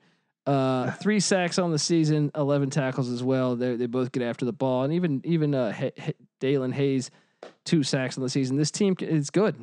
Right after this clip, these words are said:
Speaker 1: Linebacker wise, they're good with Osh-, Owusha Karamoa.
Speaker 2: They're going heavy African.
Speaker 1: Drew White, <laughs> yeah, and, uh, Jack Kaiser.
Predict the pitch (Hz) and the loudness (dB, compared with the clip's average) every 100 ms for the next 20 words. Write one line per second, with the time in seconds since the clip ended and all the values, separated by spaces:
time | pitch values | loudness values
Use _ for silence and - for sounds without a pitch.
0 | - 135 165 202 208 196 202 202 196 190 | -6 0 2 4 2 4 4 4 4 2
1 | 180 196 190 180 - _ _ - 143 - | 2 4 4 2 -4 _ _ -2 -2 2
2 | 160 180 - - 143 151 180 202 - 202 | 2 2 0 -4 2 4 4 4 4 4
3 | 190 180 170 156 - - 185 175 175 196 | 4 4 4 2 0 0 2 4 4 4
4 | 196 180 - _ _ _ - - - 127 | 4 2 0 _ _ _ -20 -12 -4 -2
5 | 185 170 117 139 147 131 120 117 101 95 | 2 2 2 0 2 2 2 0 -2 -6
6 | 95 73 151 - 202 202 180 170 190 311 | -6 -6 -4 4 6 6 6 4 4 2
7 | - - - - 170 147 120 - _ _ | -2 -10 -10 -4 0 0 -2 -6 _ _
8 | _ _ _ 147 143 143 143 135 135 160 | _ _ _ 0 2 4 2 0 0 0
9 | 156 - 160 151 156 147 | 0 0 0 2 2 0